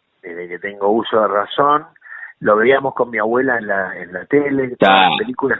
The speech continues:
Speaker 1: era, era ley, nos sentábamos ahí a tomar mate, a comer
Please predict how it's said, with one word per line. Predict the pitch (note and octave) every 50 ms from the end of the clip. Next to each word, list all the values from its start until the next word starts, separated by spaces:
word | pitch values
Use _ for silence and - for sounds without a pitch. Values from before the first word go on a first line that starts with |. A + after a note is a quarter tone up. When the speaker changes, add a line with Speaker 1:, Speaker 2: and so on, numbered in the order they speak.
| - -
Speaker 1:
era, | A2+ A#2 A2 G#2+ G#2 - -
era | - G#2 G2 G2 G2 G2+
ley, | A2 B2+ C3+ C3+ C3+ C3+ C3 -
nos | A2 - -
sentábamos | G2+ - - A#2+ A2+ A2+ A2 A2+
ahí | A#2 A#2+
a | A2
tomar | - - G2+ G2+ A2 G#2+ G#2+ -
mate, | - B2 B2+ - - G#2+
a | F#2
comer | - G2 F#2 - G#2+ G#2 G2